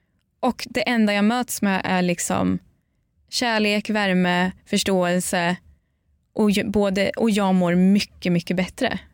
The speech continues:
av det här. När jag väl tog mig iväg på ett möte, när jag väl vågade ringa min sponsor eller någon annan i programmet eller någon annan som liksom hade liknande problem som jag hade haft, så mådde jag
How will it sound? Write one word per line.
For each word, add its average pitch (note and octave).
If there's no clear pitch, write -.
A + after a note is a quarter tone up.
av F#3
det F3+
här. F#3
När B3+
jag A3+
väl G3
tog -
mig G3
iväg A3
på A3
ett G#3
möte, F#3+
när G#3+
jag A3+
väl G3
vågade F#3+
ringa G3
min G3
sponsor F#3+
eller G3
någon G3
annan F#3
i F3+
programmet F3+
eller G3+
någon F#3+
annan F#3+
som F#3+
liksom F#3
hade F3+
liknande F3+
problem F3+
som F#3+
jag F3+
hade G#3
haft, -
så -
mådde A3
jag F#3